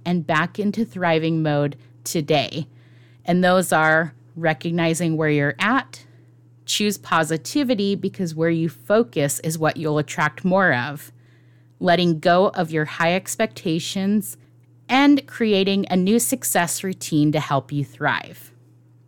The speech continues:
Here is my big takeaway for you from this episode. You will always be moving between surviving and thriving, and sometimes it can change daily and it can happen pretty quick.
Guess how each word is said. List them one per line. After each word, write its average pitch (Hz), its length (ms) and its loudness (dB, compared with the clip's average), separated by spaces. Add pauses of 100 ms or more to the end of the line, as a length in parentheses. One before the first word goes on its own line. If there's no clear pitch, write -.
(560)
Here 269 220 2
is 294 160 2
my 226 140 4
big 190 440 -2
takeaway 170 560 0
for 202 140 -4
you 175 300 0
from 156 320 2
this 147 240 0
episode. 139 720 -8 (800)
You 220 160 2
will 269 260 2
always 190 360 4
be 220 160 -2
moving 180 420 2
between 196 380 -2
surviving 165 800 0
and 156 160 -4
thriving, 135 720 -4 (280)
and 202 200 0
sometimes 226 720 2
it 202 120 -6
can 240 160 2
change 226 380 0
daily 214 760 2
and 185 140 2
it - 100 -4
can 208 140 0
happen 175 500 0
pretty 196 380 -2
quick. - 540 -12